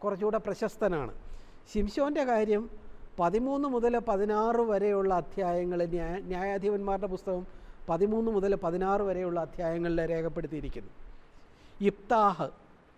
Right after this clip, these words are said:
ഇപ്താഹിനെക്കുറിച്ച് അതിൻ്റെ ഇടയ്ക്ക് പതിനൊന്ന്, പന്ത്രണ്ട് അധ്യായങ്ങളിൽ രേഖപ്പെടുത്തിയിരിക്കുന്നു. ആ,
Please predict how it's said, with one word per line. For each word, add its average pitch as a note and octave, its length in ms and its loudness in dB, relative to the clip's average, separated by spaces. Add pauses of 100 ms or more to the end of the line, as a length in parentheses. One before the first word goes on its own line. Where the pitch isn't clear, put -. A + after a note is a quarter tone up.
ഇപ്താഹിനെക്കുറിച്ച് C4+ 1080 0 (520)
അതിൻ്റെ G3+ 320 2
ഇടയ്ക്ക് G3+ 320 0 (100)
പതിനൊന്ന്, A3 480 2 (120)
പന്ത്രണ്ട് G3+ 400 0
അധ്യായങ്ങളിൽ F3+ 800 0 (640)
രേഖപ്പെടുത്തിയിരിക്കുന്നു. D3 800 -2 (880)
ആ, F3+ 60 -4